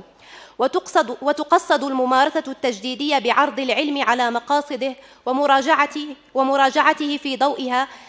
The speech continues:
ليحقق انسجامه الداخلي وبالتالي نتائجه المنتظرة. ولأن المثال لا يتضح إلا بالمقال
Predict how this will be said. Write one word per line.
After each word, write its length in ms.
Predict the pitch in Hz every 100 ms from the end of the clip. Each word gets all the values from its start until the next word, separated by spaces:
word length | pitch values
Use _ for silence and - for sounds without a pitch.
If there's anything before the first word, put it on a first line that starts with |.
| -
ليحقق 600 | 262 277 339 339 320 302
انسجامه 640 | 269 - 233 311 294 277 262
الداخلي 640 | 185 240 240 269 262 285 - -
وبالتالي 640 | 240 254 262 - 311 294 294
نتائجه 640 | 254 262 247 262 277 277
المنتظرة. 600 | 262 254 240 220 180 175 - _ _ - - 247
ولأن 400 | 277 311 349 339
المثال 520 | 294 277 320 330 285
لا 100 | 269
يتضح 480 | 262 269 320 277 311
إلا 340 | 262 269 269
بالمقال 580 | 247 240 226 - 269 302